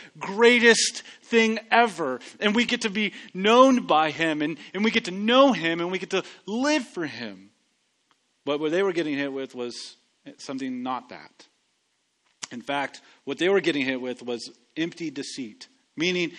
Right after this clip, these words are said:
it was vain, it was insufficient,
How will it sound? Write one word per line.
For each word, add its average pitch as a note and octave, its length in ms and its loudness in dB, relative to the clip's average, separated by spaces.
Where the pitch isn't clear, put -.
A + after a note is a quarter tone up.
it D#3+ 60 -4
was C3+ 220 -8
vain, F3 640 0
it C#3+ 60 -8
was C#3 160 -6
insufficient, A3+ 1200 -4